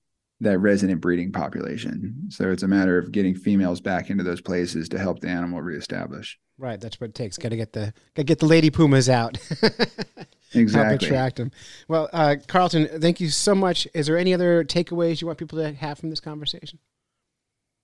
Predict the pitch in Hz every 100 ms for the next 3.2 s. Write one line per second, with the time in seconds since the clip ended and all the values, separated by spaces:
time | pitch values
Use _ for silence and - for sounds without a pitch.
0 | _ _ _ _ _ _ _ _ _ _
1 | 117 127 113 123 123 123 117 - - 113
2 | 117 117 127 123 - 127 143 151 139 123
3 | 117 -